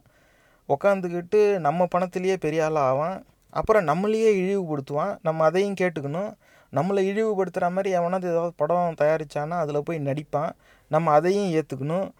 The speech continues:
இவன் படத்தையும் போய் பார்க்கணும். நம்மளை இழிவுபடுத்தி எடுத்த படத்தையும் நம்ம போய் பார்க்கணும். நான் கடைசி வரைக்கும் நம்மளுடைய பணமும் ஆதரவும் இவனுக்கு கிடைச்சிக்கிட்டே இருக்கணும். இவன் நம்மளை இழிவுபடுத்திக்கிட்டே இருப்பான். தமிழர்களுக்கு மட்டும் சொரணையே இருக்கக்கூடாதா?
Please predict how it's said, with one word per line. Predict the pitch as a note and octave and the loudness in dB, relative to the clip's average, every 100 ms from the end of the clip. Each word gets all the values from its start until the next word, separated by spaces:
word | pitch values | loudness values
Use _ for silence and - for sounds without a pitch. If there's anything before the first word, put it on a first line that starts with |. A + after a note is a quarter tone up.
| _ _ _ | _ _ _
இவன் | - E3+ F#3 | -4 0 2
படத்தையும் | G3 F#3 F3+ G#3 G3+ | 4 2 4 0 0
போய் | G3 | -4
பார்க்கணும். | E3 D#3+ E3+ F3+ A#3 - | -4 -6 -6 -4 -4 -4
நம்மளை | D3+ E3 E3+ | -4 -2 -2
இழிவுபடுத்தி | D#3+ E3 F#3+ G3+ F3+ F3+ E3+ | -2 0 0 0 -2 -4 -4
எடுத்த | F#3 D#3+ E3+ | -6 -2 -2
படத்தையும் | D3 D#3 F#3+ | -2 -6 -4
நம்ம | F#3+ E3 | -2 -2
போய் | D3+ E3 | -4 -6
பார்க்கணும். | D3 D3 D3+ E3+ A3 B3 _ - _ | -6 -6 -6 -8 -8 -10 _ -20 _
நான் | - C3 | -6 0
கடைசி | D#3 F3+ F3+ | 2 2 2
வரைக்கும் | F3 F3 G3+ | -2 -2 -6
நம்மளுடைய | E3+ E3 D#3+ D#3 D#3 D3 | -4 -4 -4 -4 -2 -2
பணமும் | D#3 D#3+ F3+ F#3 | 0 0 0 -2
ஆதரவும் | E3+ D#3+ E3+ E3+ | -2 -2 0 -2
இவனுக்கு | F3 D#3+ D3+ | -2 -4 -6
கிடைச்சிக்கிட்டே | D3 E3 E3+ | -6 -10 -4
இருக்கணும். | E3+ D3+ F#3+ | -4 -4 -6
இவன் | A3 F3 D#3+ | -2 -2 -4
நம்மளை | D#3 | -4
இழிவுபடுத்திக்கிட்டே | D3 E3 E3+ D#3 D3 D3 C#3+ D#3+ | -4 -2 -2 -4 -6 -8 -4 -2
இருப்பான். | C#3 C3+ - - - - | -2 -6 -8 -12 -18 0
தமிழர்களுக்கு | D3 F#3 G3 F#3+ F#3 F3 | 0 4 2 0 -4 -4
மட்டும் | F3 G#3+ G3+ | -4 -4 0
சொரணையே | D3+ E3 F3 F#3 E3 | 2 2 0 -2 -4
இருக்கக்கூடாதா? | D#3+ E3 D3 A#2+ A#2 C3+ | -4 -4 0 0 0 -4